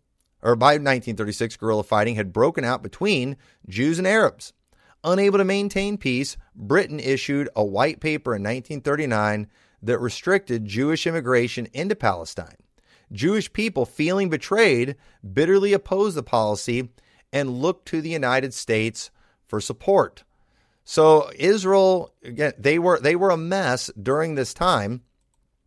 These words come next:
just because, again, you know, the Jews and the Arabs have always been fighting, and Britain was just having none of it 'cause there really is no reason to want that land and to want that area except for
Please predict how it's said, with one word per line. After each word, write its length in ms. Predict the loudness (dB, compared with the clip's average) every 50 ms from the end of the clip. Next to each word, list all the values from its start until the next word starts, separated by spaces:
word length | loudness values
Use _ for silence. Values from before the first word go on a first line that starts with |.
| _ _ _ _ _ _ -14
just 200 | -8 -8 -8 -6
because, 280 | -6 -4 0 0 0 0
again, 380 | 0 -6 -4 -4 -4 -4 -6 -10 _
you 80 | -8
know, 100 | -8 -8
the 80 | -6 -8
Jews 280 | -10 -8 -8 -8 -8 -8
and 80 | -10
the 60 | -10
Arabs 260 | -6 -6 -6 -6 -6 -6
have 100 | -6 -6
always 220 | -4 -4 -6 -6
been 120 | -6 -10
fighting, 440 | -6 -6 -2 0 0 0 0 -4 -8 _ _ -20 _ _ _
and 220 | -6 -6 -4 -4 -2
Britain 580 | 0 0 2 0 0 -2 -4 -6 -6 -6 -10 _ _ _ _
was 320 | _ -10 -8 -8 -8 -6 -4
just 400 | -2 -2 -2 -2 -6 -14 _ _ _ -6
having 300 | -4 -4 -4 -2 -4 -4
none 200 | -4 -2 -4 -4
of 80 | -6
it 140 | -10 -16 _ _ _ _
'cause 320 | -2 -2 -2 -2 -6 -14 _ _ _ _ _ _ _ _ _ _ _ _ _ _ _ _
there 460 | -20 -20 -20 -16 -4 -2 0 0 0
really 420 | 2 4 2 2 2 0 -2 -2
is 180 | -4 -4 -4 -6
no 160 | -6 -4 -4
reason 480 | -4 -4 -4 -6 -6 -6 -6 -6 -6 -6
to 100 | -6 -6
want 320 | -6 -4 -4 -4 -4 -4
that 300 | -6 -8 -8 -8 -10 -12
land 460 | -10 -10 -10 -10 -12 -14 -20 -20 -20 _
and 140 | -14 -10 -8
to 60 | -6
want 200 | -4 -4 -6 -4
that 220 | -4 -4 -2 0 0
area 320 | 2 0 0 0 -2 -6
except 420 | -6 -10 -12 -4 -2 -2 -2 -2
for 340 | -6 -4 0 0 0 0 -2